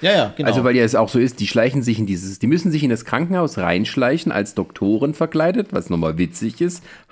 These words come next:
Speaker 2: ha, ha, ha, wo die Krankenschwester arbeitet. Und dort, ähm, geht halt keine Besuchszeit, gehst nicht rein sozusagen, also musst du dich als Doktor verkleiden.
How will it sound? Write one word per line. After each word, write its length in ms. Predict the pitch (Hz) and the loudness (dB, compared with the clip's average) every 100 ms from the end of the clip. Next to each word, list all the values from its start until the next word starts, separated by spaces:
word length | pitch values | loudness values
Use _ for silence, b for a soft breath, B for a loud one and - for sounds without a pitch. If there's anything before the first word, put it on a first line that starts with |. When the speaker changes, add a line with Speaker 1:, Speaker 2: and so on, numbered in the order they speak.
| - | -6
Speaker 2:
ha, 220 | 107 - | -4 -2
ha, 220 | 101 - | -4 -2
ha, 320 | 95 120 233 B B | -2 0 -4 B B
wo 60 | - | -6
die 120 | 104 | -6
Krankenschwester 600 | - 87 104 - 131 - | -2 -2 -2 -4 -4 -2
arbeitet. 520 | 139 160 180 196 320 - B B 147 | 0 0 2 0 -2 -4 B B 0
Und 380 | 151 175 - 135 | 2 2 0 0
dort, 380 | 127 156 - - | 0 0 -4 -2
ähm, 640 | 131 135 135 143 143 147 139 - - - | 2 4 4 2 2 0 -4 -12 -20 -18
geht 360 | - 135 139 - | -4 -2 -2 -2
halt 420 | 123 117 - 117 | -2 -2 -2 -4
keine 180 | 123 104 | 0 0
Besuchszeit, 480 | 98 175 180 151 - | 0 -2 0 0 0
gehst 220 | 104 - | -2 -2
nicht 140 | 90 | -4
rein 260 | 139 143 143 | 0 0 0
sozusagen, 480 | 127 120 113 107 110 | -2 -2 -2 -2 -2
also 180 | 104 107 | -2 -2
musst 200 | 107 107 | -2 -4
du 20 | |
dich 160 | 92 | -4
als 100 | 87 | -4
Doktor 260 | 87 127 113 | -4 -6 -6
verkleiden. 440 | 113 - 104 120 | -6 -2 -2 -2